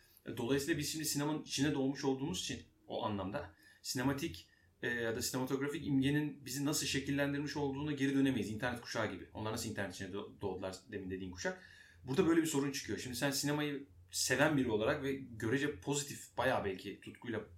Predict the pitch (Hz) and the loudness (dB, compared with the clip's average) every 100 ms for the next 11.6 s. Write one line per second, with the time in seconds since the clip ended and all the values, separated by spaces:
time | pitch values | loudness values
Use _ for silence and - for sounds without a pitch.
0 | - _ 113 117 139 147 120 139 202 202 | -20 _ -6 -2 0 2 2 2 0 0
1 | 127 107 90 - - - - - - 117 | -2 -2 -6 -12 -20 -20 -20 -20 -10 -4
2 | 139 156 160 160 143 147 156 147 135 131 | -2 0 0 0 0 2 2 2 0 2
3 | 110 101 98 - 107 107 110 98 90 95 | 2 2 -2 -6 -4 -2 0 -2 -4 -4
4 | 98 95 90 127 139 143 - _ _ - | -4 -6 -6 -4 -4 -4 -10 _ _ -6
5 | 110 110 139 160 151 143 117 101 92 92 | -4 0 2 2 2 2 2 0 -4 -6
6 | 87 85 - _ _ _ _ - 104 113 | -8 -10 -14 _ _ _ _ -2 0 0
7 | - 135 - 135 135 147 143 135 135 147 | 0 0 0 2 4 4 2 0 0 0
8 | 170 160 131 113 - 123 - 123 127 127 | 0 2 0 0 -4 -6 -6 -6 -6 -6
9 | 120 - _ - 123 117 123 113 113 107 | -8 -12 _ -10 -8 -4 -4 -4 -6 -6
10 | 120 - 117 117 123 113 - - 113 113 | -8 -6 -4 -4 -4 -4 -4 -6 -6 -6
11 | 117 175 160 151 143 - | -6 -4 0 2 2 -2